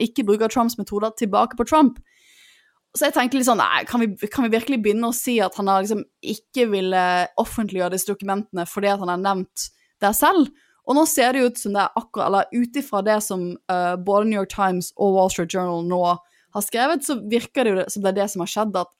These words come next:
han har hatt et møte med Pam Bondi i, i mai, eh, fått vite at han har nevnt ganske mye, og så har man lagt litt på is den tanken om å offentliggjøre alt. Eh, og det var jo sånn, eh, spesielt dårlig timing for Trump at det kom i går, for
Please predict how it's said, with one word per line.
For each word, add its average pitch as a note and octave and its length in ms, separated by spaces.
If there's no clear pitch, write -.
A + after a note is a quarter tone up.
han G3+ 160
har G3+ 140
hatt F#3+ 100
et F3+ 80
møte F3+ 320
med E3+ 380
Pam G3 240
Bondi F#3 320
i, E3 260
i F3 60
mai, A3 400
eh, G3 320
fått G#3+ 240
vite F#3 160
at G3+ 60
han F#3 100
har F#3 80
nevnt F3+ 160
ganske G3+ 240
mye, C#4+ 300
og A#3+ 80
så C#4 160
har C4 80
man G3+ 160
lagt G#3 260
litt G#3 220
på - 160
is F3 320
den F#3 160
tanken F#3 320
om F3 160
å - 0
offentliggjøre E3 560
alt. - 260
Eh, F#3+ 320
og G#3+ 320
det A3+ 160
var C#4+ 160
jo C#4 80
sånn, C4+ 140
eh, A3 80
spesielt C4 560
dårlig G#3+ 240
timing A#3 400
for - 80
Trump A3 260
at F#3 140
det G3+ 80
kom A3 240
i F#3 80
går, B3+ 240
for A3 240